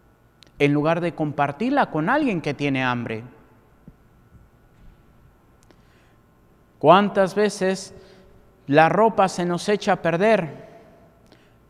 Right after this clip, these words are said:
y nunca nos las pusimos, sino vamos y la damos a aquellos que no tienen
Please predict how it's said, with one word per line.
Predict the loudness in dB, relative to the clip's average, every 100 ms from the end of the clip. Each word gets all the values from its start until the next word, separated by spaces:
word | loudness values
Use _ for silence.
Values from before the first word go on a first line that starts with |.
| -2
y | 2
nunca | 4 2 2 2
nos | 4 2
las | 2
pusimos, | -2 -8 -2 0 -2 -4
sino | -4 -4 -2
vamos | -2 0 -4 -4
y | -2 -2 -4 -8 -14 -6
la | 0 0
damos | 2 2 0 -2 -2
a |
aquellos | -2 -2 -4 -6 -6
que | -6
no | -4 -4
tienen | -4 -4 -4 -6 -8